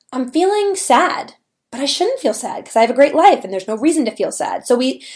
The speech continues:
we sort of feel something and add this double layer on it of, of judging and criticizing and thinking we shouldn't feel that. So I've been using this so much lately with emotions of just saying, "I feel really anxious,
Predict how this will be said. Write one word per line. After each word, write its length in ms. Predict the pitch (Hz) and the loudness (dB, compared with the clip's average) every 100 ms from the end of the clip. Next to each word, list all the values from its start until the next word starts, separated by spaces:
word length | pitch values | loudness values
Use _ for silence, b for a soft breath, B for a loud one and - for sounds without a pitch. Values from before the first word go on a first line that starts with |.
| B | B
we 80 | 247 | -2
sort 160 | 240 320 | 2 2
of 180 | 247 - | 0 -2
feel 260 | 247 269 | 6 6
something 500 | 285 311 311 339 302 | 6 0 0 0 0
and 140 | 233 - | -2 -2
add 220 | 202 214 | -2 0
this 160 | 226 | -2
double 380 | - 214 202 208 | 0 0 2 0
layer 440 | 202 190 202 214 190 | 0 0 0 0 0
on 200 | 202 226 | -2 -2
it 220 | 233 - | -4 -4
of, 400 | 185 185 185 - _ _ - | -4 -4 -6 -18 _ _ -8
of 240 | 185 180 | -6 -6
judging 360 | 175 202 196 196 | -4 -2 -2 -6
and 140 | 190 | -8
criticizing 540 | 202 196 190 208 208 208 | -6 -4 -2 -2 -2 -6
and 180 | 190 185 | -8 -12
thinking 220 | 196 196 196 | -14 -10 -8
we 80 | - | -6
shouldn't 300 | - 202 - | -4 -6 -6
feel 200 | 185 190 | -4 0
that. 360 | 254 294 - _ _ _ _ _ - - | 0 0 -6 _ _ _ _ _ -16 -8
So 140 | - | -4
I've 220 | 240 269 | 4 4
been 160 | 330 302 | 4 -2
using 280 | 262 262 233 | -2 0 0
this 260 | 233 240 B B B B | 0 -2 B B B B
so 460 | - - 262 269 269 | -4 -2 2 4 4
much 320 | 240 233 - | 2 0 0
lately 320 | 240 262 302 | 0 0 0
with 160 | 254 254 | -4 -4
emotions 500 | 226 269 349 220 185 | -2 -2 -4 -8 -10
of 80 | 185 | -8
just 180 | 220 | -6
saying, 480 | - 220 220 226 226 b b b b b b b _ _ - | -2 -2 -2 -4 -8 b b b b b b b _ _ -8
"I 140 | 269 | -4
feel 260 | 285 427 302 | 0 2 2
really 640 | 233 226 285 294 285 _ _ - | 0 2 2 0 -4 _ _ -6
anxious, 760 | 277 - - - - - - | -6 -4 -8 -8 -6 -6 -8